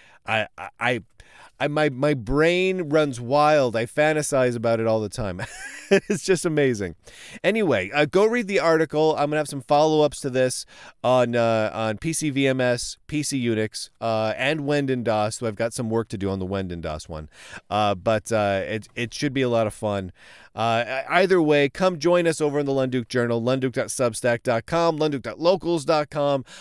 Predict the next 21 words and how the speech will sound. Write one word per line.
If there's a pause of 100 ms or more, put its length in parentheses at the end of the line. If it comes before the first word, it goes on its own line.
(160)
all
of
that.
Join
us,
hang
out
with
us.
It's
crazy
super
cheap
right
now.
Just
go
sign
up.
It's
fantastic.